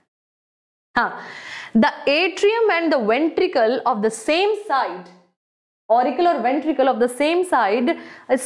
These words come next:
separated by a thick fibrous tissue called the atrioventricular septum। तो एट्रियम और वेंट्रिकुलर में, वेंट्रिकल में जो सेप्टम है वो फाइब्रस है,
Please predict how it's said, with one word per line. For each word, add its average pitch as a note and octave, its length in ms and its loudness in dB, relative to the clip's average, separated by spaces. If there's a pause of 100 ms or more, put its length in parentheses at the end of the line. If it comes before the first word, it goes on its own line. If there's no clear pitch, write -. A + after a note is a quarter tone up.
(140)
separated D4 520 0
by B3+ 140 0
a A#3+ 100 -2 (220)
thick F4+ 340 -2
fibrous A3+ 380 0 (140)
tissue C4+ 280 0 (120)
called A#3 260 2
the A3+ 80 2 (140)
atrioventricular A#3+ 1080 -2
septum। - 340 -8 (1600)
तो - 320 -6
एट्रियम E4+ 680 2
और C4 220 0
वेंट्रिकुलर D#4 760 2
में, C4 520 -4 (160)
वेंट्रिकल D4+ 560 2
में C#4 160 2
जो C4 100 2
सेप्टम C4 500 0
है B3+ 80 0
वो C4 160 2
फाइब्रस A#3+ 560 0
है, - 420 -10